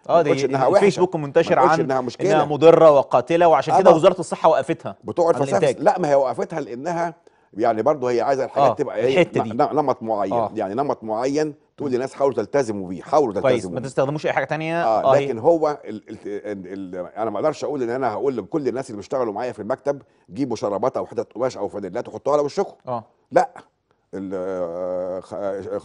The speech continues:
Speaker 1: كمامة.
Speaker 2: الكمامات الطبيعية.
Speaker 1: آه، لكن لو
Speaker 2: معايا
Speaker 1: حد مش
Speaker 2: إزاي؟
Speaker 1: قادر او دي الحاجة المتاحة قدامه، ممكن يستخدمها افضل من انه ما يستخدمش حاجة خالص.
Speaker 2: اي، اي حاجة احطها على
Speaker 1: عازل.
Speaker 2: وشي افضل، عايز
Speaker 1: أفضل.
Speaker 2: كعازل.
Speaker 1: آه.
Speaker 2: افضل. هت-، بيقول لك بقى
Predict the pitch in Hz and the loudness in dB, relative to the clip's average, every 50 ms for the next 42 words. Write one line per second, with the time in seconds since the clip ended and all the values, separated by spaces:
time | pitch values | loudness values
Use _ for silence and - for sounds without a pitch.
0 | 104 113 139 143 143 135 131 120 151 - - 117 - - 123 123 135 175 196 175 | -4 -2 0 0 0 0 -2 -2 -2 -2 -2 -4 -4 -4 -2 -2 0 0 0 0
1 | 123 117 135 135 135 143 180 175 170 - 208 190 175 190 180 190 - 170 185 202 | 0 0 0 0 0 2 2 4 6 6 4 4 4 2 0 0 2 4 4 4
2 | 196 190 185 160 156 175 190 196 196 190 180 180 139 165 185 190 175 165 160 - | 4 2 0 2 4 4 6 6 6 6 4 2 2 -2 -2 -2 -4 -4 -4 -4
3 | 190 175 180 180 170 156 - 190 - - 160 139 170 196 190 185 190 208 - - | -4 -4 -2 -4 -2 -2 -2 -2 -2 -4 -4 -4 -4 -2 -2 -2 -4 -6 -8 -8
4 | 175 175 - - 165 156 170 202 190 180 - 190 185 160 180 156 147 147 143 135 | -8 -6 -4 -4 -2 -2 -2 0 0 0 0 0 0 -2 -4 -4 -4 -6 -8 -6
5 | - - 143 143 151 143 - 147 120 - 117 95 87 - _ _ _ _ _ _ | -6 -6 -6 -6 -8 -10 -12 -14 -10 -8 -8 -8 -8 -10 _ _ _ _ _ _
6 | _ _ _ _ - 170 185 - - - - _ - 185 202 175 147 - - 170 | _ _ _ _ 2 2 2 2 -2 -10 -12 _ -6 -4 -4 -4 -4 0 0 2
7 | 160 147 120 123 113 - - 165 151 135 123 117 113 151 180 175 139 139 123 101 | 2 2 0 -4 -6 -4 -2 0 0 2 2 4 8 8 8 8 6 2 -4 -6
8 | - _ _ - 165 156 110 85 - 78 71 - _ - - 113 - - - - | -10 _ _ 2 2 2 0 -4 -12 -12 -12 -16 _ -6 -2 0 2 2 2 0
9 | - 120 127 127 110 175 82 76 - - 127 131 110 101 - - - 160 139 101 | 0 0 2 0 0 -2 -6 -12 -10 -6 -4 -4 -4 -6 -4 2 4 4 4 4
10 | 82 90 73 - _ _ _ _ _ - 95 - - - 117 110 135 180 202 190 | 2 -6 -10 -10 _ _ _ _ _ -14 -14 -12 -12 -10 -6 -2 -2 0 0 0
11 | 151 131 160 170 160 151 143 - - | -2 -2 -2 -2 0 0 -2 -2 -6